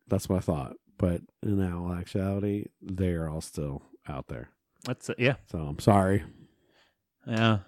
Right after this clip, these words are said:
Speaker 1: Sorry.
Speaker 2: Sorry to attack you mosquito hawks with such, uh,
Speaker 1: Such
Speaker 2: fury and
Speaker 1: prejudice
Speaker 2: vengeance. Yeah,
Speaker 1: and,
Speaker 2: with such
Speaker 1: and,
Speaker 2: prejudice.
Speaker 1: yeah.
Speaker 2: I
Speaker 1: You
Speaker 2: guess you're not as bad, but I'm s-, I mean, I s-, still don't come in my house.
Speaker 1: Yeah. You, you didn't deserve the hate I threw at you.
Speaker 2: Right.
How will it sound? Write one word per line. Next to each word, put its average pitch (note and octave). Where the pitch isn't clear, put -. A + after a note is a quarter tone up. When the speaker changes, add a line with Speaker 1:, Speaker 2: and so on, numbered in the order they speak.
Speaker 1:
Sorry. G2
Speaker 2:
Sorry G#2+
to G#2
attack G#2+
you A2
mosquito A2+
hawks A2
with G#2+
such, G#2+
uh, G2+
Speaker 1:
Such -
Speaker 2:
fury A2
and G#2+
Speaker 1:
prejudice A2
Speaker 2:
vengeance. -
Yeah, A2
Speaker 1:
and, G2
Speaker 2:
with G2
such G#2
Speaker 1:
and, G2+
Speaker 2:
prejudice. G2+
Speaker 1:
yeah. F#2+
Speaker 2:
I F2
Speaker 1:
You A2
Speaker 2:
guess A#2
you're B2+
not A#2
as G#2+
bad, G#2
but G#2+
I'm G2+
s-, F#2
I A2+
mean, G2+
I G2+
s-, -
still -
don't A2
come A2+
in G2
my F#2
house. G2+
Speaker 1:
Yeah. D#2+
You, F#2
you G2
didn't B2
deserve A2
the F2+
hate A2+
I A2+
threw C3
at B2+
you. D#3
Speaker 2:
Right. F#2+